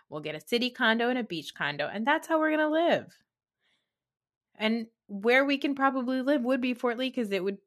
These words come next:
likely be affordable. But again, I'm not a millionaire, okay? I'm not.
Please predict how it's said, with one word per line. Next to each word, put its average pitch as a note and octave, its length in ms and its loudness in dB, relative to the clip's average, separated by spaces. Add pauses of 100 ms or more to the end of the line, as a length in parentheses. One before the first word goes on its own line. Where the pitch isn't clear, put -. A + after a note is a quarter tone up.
likely F#3 500 -2
be G#3 120 -4
affordable. G#3+ 600 0
But A3 120 2
again, B3+ 280 0
I'm B3+ 240 2
not F#4 180 -2
a F4 60 0
millionaire, B3+ 1120 -2 (260)
okay? B3 720 0 (840)
I'm B3+ 140 -2
not. D4+ 640 0